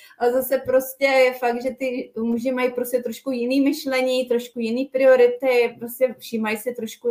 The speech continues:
jiných věcí, než zase my ženy. Takže skutečně jako je to nemusí napadnout,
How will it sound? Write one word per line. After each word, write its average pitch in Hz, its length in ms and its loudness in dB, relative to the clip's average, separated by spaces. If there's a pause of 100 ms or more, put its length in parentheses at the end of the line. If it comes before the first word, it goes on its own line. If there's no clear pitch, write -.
jiných 214 340 -4
věcí, 247 280 0
než 220 120 -2
zase 208 240 -4
my 233 160 -2
ženy. 226 340 0 (560)
Takže 240 140 2
skutečně 320 520 -2
jako 285 480 4
je 240 160 6
to 262 100 0
nemusí 285 440 -2
napadnout, 165 600 -8